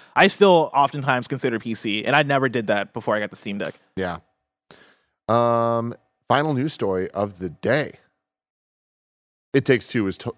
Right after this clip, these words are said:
Speaker 2: has sold ten million copies. Our minds are officially blown. It Takes Two has sold over ten exclamation point million. Potentially twice as many players have enjoyed our game. We never dared to dream of so many fans. Thank you for all the love. This comes from Haze Light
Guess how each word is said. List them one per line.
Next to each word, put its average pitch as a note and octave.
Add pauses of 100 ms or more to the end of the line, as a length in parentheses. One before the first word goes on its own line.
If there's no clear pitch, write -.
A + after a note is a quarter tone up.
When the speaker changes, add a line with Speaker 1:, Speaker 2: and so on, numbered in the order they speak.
Speaker 2:
has G2+
sold A2+
ten A2+
million F#2 (140)
copies. - (1040)
Our G2
minds G#2+
are A#2
officially C#3
blown. A#2 (380)
It G#2+
Takes A#2+
Two F#2
has F2
sold F2+
over F#2
ten F#3 (440)
exclamation D#3
point B2 (180)
million. C3 (360)
Potentially C3
twice B2
as G#2+
many A2
players G#2
have G2
enjoyed G2
our F2+
game. A2+
We G2
never A#2
dared G#2
to G#2
dream F#2
of E2+
so G2
many F#2+
fans. E2
Thank G2
you F#2+
for E2+
all E2
the F2
love. D#2+
This -
comes E2+
from F2+
Haze F#2+
Light E2